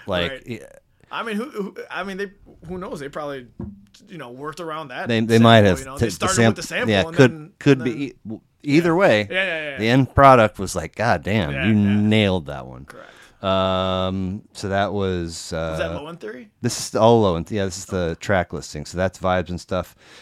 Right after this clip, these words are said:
Speaker 1: Infamous Date Rape, uh, Check the Rhyme,
Speaker 2: Hmm.
Speaker 1: uh, R I H, R H I M E, which has the, uh, "You on point" tip,
Speaker 2: Yeah,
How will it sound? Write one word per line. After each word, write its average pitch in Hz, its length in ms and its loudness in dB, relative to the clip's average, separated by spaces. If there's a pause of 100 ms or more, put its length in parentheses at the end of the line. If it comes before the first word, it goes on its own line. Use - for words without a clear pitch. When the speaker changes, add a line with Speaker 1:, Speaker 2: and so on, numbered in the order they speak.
Speaker 1:
Infamous 101 500 -4
Date 92 260 -2
Rape, 90 380 -4 (460)
uh, 78 380 -4 (160)
Check - 260 -4
the 92 140 -4
Rhyme, 85 540 -2 (340)
Speaker 2:
Hmm. 110 280 -20
Speaker 1:
uh, 80 520 -4
R 87 320 -2
I 85 160 0
H, - 280 -8
R 80 300 -4
H - 480 -8 (160)
I 82 340 -6
M 85 220 -6
E, 85 160 -4
which 80 240 -8
has 76 320 -6
the, 76 400 -8
uh, 73 160 -6 (140)
"You 107 120 2
on 104 200 4
point" 113 340 0
tip, 120 380 0
Speaker 2:
Yeah, 151 140 -14